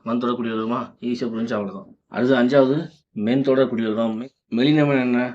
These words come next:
ஞங்கான, நமான. மேல புள்ளி வச்சுக்கலாமா? ஓகேவா? இதுதான் மெலினமா? இந்த ஆறு எழுத்துக்கள் மெலினம். இப்போ ஒரு எக்ஸாம்பிள் பார்த்தலாம்.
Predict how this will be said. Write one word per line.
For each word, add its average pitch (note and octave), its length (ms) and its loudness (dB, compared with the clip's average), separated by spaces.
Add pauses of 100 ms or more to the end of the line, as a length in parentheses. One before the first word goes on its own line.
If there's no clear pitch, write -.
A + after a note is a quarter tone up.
(100)
ஞங்கான, B2 500 0
நமான. A2+ 480 -2
மேல A#2 180 -4
புள்ளி B2 220 -4
வச்சுக்கலாமா? A#2 460 -4 (800)
ஓகேவா? A#2 380 -2 (120)
இதுதான் B2+ 400 -4
மெலினமா? B2 440 -2 (400)
இந்த A2 200 -8 (120)
ஆறு B2+ 220 0
எழுத்துக்கள் B2 400 0
மெலினம். G#2+ 400 -4 (280)
இப்போ B2+ 200 -6
ஒரு B2 120 0
எக்ஸாம்பிள் A#2 280 -2
பார்த்தலாம். G2+ 340 -10